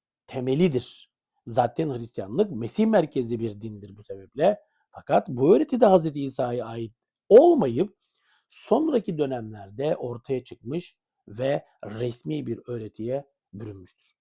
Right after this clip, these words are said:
Bunun gibi pek çok başka şey de söyleyebiliriz. Ama bakın en temelde bu iki nokta, Hristiyanlığın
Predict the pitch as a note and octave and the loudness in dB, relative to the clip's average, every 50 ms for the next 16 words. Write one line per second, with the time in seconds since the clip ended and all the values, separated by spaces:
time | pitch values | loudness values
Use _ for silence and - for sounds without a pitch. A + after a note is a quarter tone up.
0 | _ _ _ _ _ - C3 C#3+ F#3 A#3 B3+ B3+ C4+ C4+ A3 - A#3+ B3 G#3+ B3 | _ _ _ _ _ -4 0 2 4 4 4 4 4 4 6 8 8 6 8 4
1 | B3 A3+ G#3+ G#3+ G3+ - A#3+ A3+ - A#3 B3 C4 A#3+ G3+ - E3 B2 G#2+ G#2 F#2 | 4 6 6 6 4 4 0 0 2 2 4 4 2 0 0 -2 -4 -4 -6 -12
2 | F#2 F2+ F#2 - - - _ - E3+ F3+ F#3 - F3 F#3+ D3 A#2+ - _ _ _ | -14 -18 -20 -20 -20 -8 _ 2 2 4 4 2 2 0 -2 -4 -6 _ _ _
3 | _ _ _ _ - E3 G3+ B3 C#4+ C#4+ A3 A#3+ G#3+ A3 A3 F3+ D#3 C#3+ D#3+ D3+ | _ _ _ _ 4 6 6 6 6 4 2 2 2 2 0 0 0 0 -2 -2
4 | D#3 D#3+ D#3+ D3+ - _ - G3+ F3+ D3 C3 B2+ B2 A#2+ - _ _ _ - F#2 | -2 -4 -4 -6 -6 _ -4 -2 -2 -2 -2 -4 -6 -8 -10 _ _ _ -10 -10
5 | F2+ F2+ G2+ D#3+ - _ _ _ _ _ _ _ _ _ - C3+ D3 C#3+ - _ | -8 -8 -10 -12 -14 _ _ _ _ _ _ _ _ _ -2 -2 -2 -4 -4 _
6 | D#3 C#3+ C#3+ C#3+ D3 D#3 E3 F3 F3+ | -2 -2 -2 -2 -2 -2 -2 -4 -4